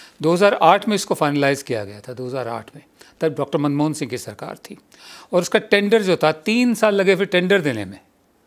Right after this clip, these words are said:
दो हज़ार आठ में प्रोजेक्ट को क्लियरेंस मिली, फाइनलाइज हुआ, तीन साल टेंडर देने में लगे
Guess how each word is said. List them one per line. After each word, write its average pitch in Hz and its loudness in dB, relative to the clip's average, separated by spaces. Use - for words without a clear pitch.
दो 147 2
हज़ार 180 6
आठ 175 2
में 151 -2
प्रोजेक्ट 147 -2
को 160 0
क्लियरेंस 127 -4
मिली, 180 -6
फाइनलाइज 131 -6
हुआ, 196 -4
तीन 240 4
साल 226 0
टेंडर 170 2
देने 135 0
में 170 -2
लगे 185 0